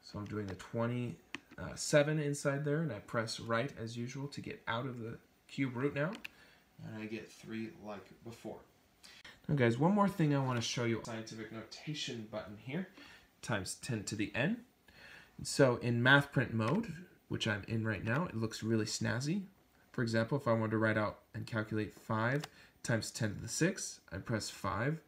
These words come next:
and then press that button times ten to the, and look at that.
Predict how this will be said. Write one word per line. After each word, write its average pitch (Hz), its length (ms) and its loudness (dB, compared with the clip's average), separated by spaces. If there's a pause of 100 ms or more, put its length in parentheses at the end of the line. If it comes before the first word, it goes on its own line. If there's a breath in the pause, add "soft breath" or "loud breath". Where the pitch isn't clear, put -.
(120)
and 110 100 -6
then 104 120 -6
press 117 260 -2
that - 260 -2
button 127 280 0
times - 320 -10
ten 110 260 -4
to 110 180 0
the, 127 300 2 (500 loud breath)
and 139 120 2
look 175 140 4
at 185 100 2
that. - 260 6